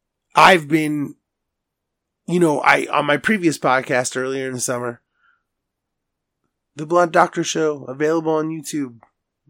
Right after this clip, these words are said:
what it was, I asked the question, would the big man matter more,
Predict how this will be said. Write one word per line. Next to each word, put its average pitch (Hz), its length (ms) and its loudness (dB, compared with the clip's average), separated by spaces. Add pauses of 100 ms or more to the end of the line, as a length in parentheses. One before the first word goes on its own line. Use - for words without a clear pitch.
what 135 160 -8
it 120 60 -4
was, 123 280 -4 (540)
I 139 120 2
asked 170 360 4
the 156 80 -2
question, 123 720 -4 (680)
would 151 380 2
the 160 60 0
big 143 280 4
man 156 280 0
matter 143 300 2
more, 117 400 -4